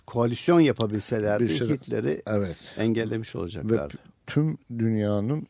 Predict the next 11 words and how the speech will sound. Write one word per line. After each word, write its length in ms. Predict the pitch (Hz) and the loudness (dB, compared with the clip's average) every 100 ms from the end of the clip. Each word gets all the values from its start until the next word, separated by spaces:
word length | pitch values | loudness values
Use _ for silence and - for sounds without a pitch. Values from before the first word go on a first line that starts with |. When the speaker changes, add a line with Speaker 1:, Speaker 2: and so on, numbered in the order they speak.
| - | -6
Speaker 2:
tarihi 540 | 98 85 76 - 85 | -4 -2 -6 -8 -8
değişebilirdi. 520 | 69 69 - 104 90 | -8 -6 -2 0 0
Speaker 1:
Değişecek. 260 | 78 82 67 69 80 - _ _ _ _ - | -2 -6 -6 -10 -12 -20 _ _ _ _ -14
Evet. 200 | 95 78 - - - _ _ _ _ _ | -12 -12 -16 -20 -20 _ _ _ _ _
Speaker 2:
Ee, 40 | 117 107 104 - - | -2 0 2 0 -6
başka 540 | - 127 120 - 151 | 0 4 4 2 0
bir, 100 | 135 | 0
e, 720 | 135 - 123 113 110 104 95 - - - | -2 0 2 4 2 0 -4 -10 -20 -18
konu, 420 | - 113 110 113 | -6 -2 -2 -2
şimdi 420 | 123 - 113 104 101 | -4 -6 -4 -4 -4
biz, 280 | 98 - | -6 -8